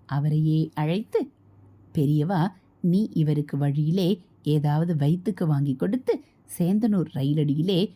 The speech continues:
வண்டி ஏத்தி விட்டுவிடு" என்று கூறி அனுப்பி வைத்தார். வழியில் அந்த மிட்னாப்பூர் துறவி கேட்டார் நம் அடியாரிடம், "நீ யாருக்கு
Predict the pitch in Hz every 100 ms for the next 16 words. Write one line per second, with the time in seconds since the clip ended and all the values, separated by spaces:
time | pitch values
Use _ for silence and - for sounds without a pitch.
0 | - - 147 156 233 196 143 - 196 180
1 | 214 214 214 - - - - 180 147 135
2 | 147 147 190 147 - - - 202 202 185
3 | 196 202 180 202 - _ - - - 143
4 | 147 139 180 175 - - - 151 139 135
5 | 139 - 180 175 160 147 151 156 139 139
6 | 139 160 175 - - - - - - -
7 | 208 190 - 196 208 208 202 196 226 -
8 | _ - - _ - - - 156 139 139
9 | 131 160 190 196